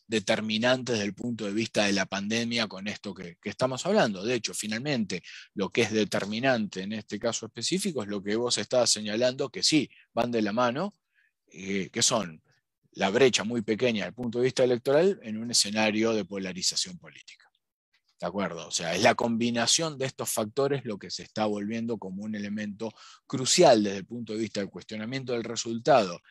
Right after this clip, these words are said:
en las democracias y, eh, justamente también de la explicación del no resultado.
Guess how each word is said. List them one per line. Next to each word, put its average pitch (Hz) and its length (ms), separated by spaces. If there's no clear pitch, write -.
en 165 180
las 135 140
democracias 120 760
y, 120 540
eh, 92 560
justamente 147 560
también 131 240
de 135 80
la 113 80
explicación 110 880
del 101 220
no 190 200
resultado. 87 800